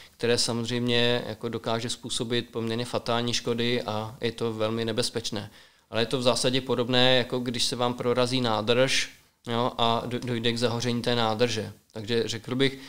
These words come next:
že z tohle pohledu je to poměrně srovnatelné a je to hlavně o tom přístupu, aby na to ten integrovaný záchranný sbor byl připraven a měl prostě adekvátní prostředky, jak proti tomu zasáhnout.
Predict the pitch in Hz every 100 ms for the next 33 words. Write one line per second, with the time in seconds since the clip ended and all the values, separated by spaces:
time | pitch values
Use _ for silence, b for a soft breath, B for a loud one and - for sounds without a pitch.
0 | B B B 131 123 123 - 131 131 131
1 | 127 123 135 135 131 123 135 127 127 123
2 | 135 131 120 120 113 127 127 123 117 123
3 | 120 123 135 117 143 131 120 - 127 -
4 | 127 120 117 120 117 127 123 123 - 120
5 | 120 120 117 120 117 123 117 110 123 120
6 | 113 120 117 127 117 113 b b - 127
7 | 123 120 120 123 120 - 117 120 117 113
8 | - - 117 113 123 113 113 117 117 110
9 | - 120 - 120 107 - - 113 110 113
10 | 113 113 110 107 104 101